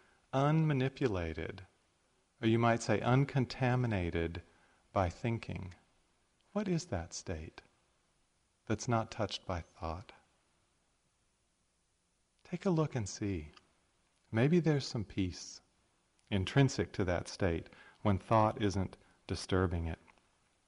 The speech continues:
I wanted to talk a little bit about some specific kinds of fear, although in some ways it doesn't really matter what the source of fear is, because in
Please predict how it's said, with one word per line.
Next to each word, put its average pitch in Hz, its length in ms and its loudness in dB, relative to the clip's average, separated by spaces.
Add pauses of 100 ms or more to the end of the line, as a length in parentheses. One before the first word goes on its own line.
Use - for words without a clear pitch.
(3000)
I 165 80 6
wanted 190 220 10
to 165 100 8
talk 160 280 6
a 151 40 8
little 135 240 8
bit 135 180 6
about 107 300 4
some 110 200 0
specific - 580 2
kinds 110 440 2
of 95 100 -4
fear, 80 580 -4 (600)
although 131 360 8
in 127 140 2
some 156 320 2
ways 101 580 2 (500)
it 110 160 -2
doesn't 123 340 4
really 110 260 0
matter 98 560 -2 (500)
what 110 200 4
the 104 100 -2
source 98 400 0
of 92 80 -6
fear 92 280 0
is, 92 440 -2 (340)
because 117 360 2
in 120 440 0